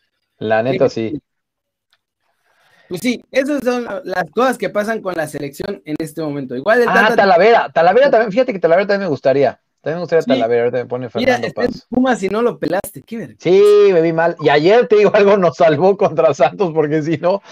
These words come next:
Speaker 1: <laughs> olvídate, estaríamos penúltimos hoy.
Speaker 2: <laughs> Qué grande. Ya tienen cuatro puntotes, ¿no?
Speaker 1: No, más, más, más. Ahorita estamos en el
Speaker 2: Sí.
Speaker 1: lugar catorce. Ya
Speaker 2: Ah,
Speaker 1: tenemos,
Speaker 2: bueno.
Speaker 1: creo que, ocho puntos.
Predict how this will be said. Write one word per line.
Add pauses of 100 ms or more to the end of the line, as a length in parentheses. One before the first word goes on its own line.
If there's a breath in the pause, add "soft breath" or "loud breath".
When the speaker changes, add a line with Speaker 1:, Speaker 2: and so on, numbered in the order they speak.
Speaker 1:
<laughs>
olvídate, (220 soft breath)
estaríamos
penúltimos
hoy. (200)
Speaker 2:
<laughs>
Qué
grande.
Ya (200)
tienen
cuatro
puntotes,
¿no? (580)
Speaker 1:
No,
más,
más,
más.
Ahorita
estamos
en
el
Speaker 2:
Sí.
Speaker 1:
lugar
catorce. (260 soft breath)
Ya
Speaker 2:
Ah,
Speaker 1:
tenemos,
Speaker 2:
bueno.
Speaker 1:
creo
que,
ocho
puntos.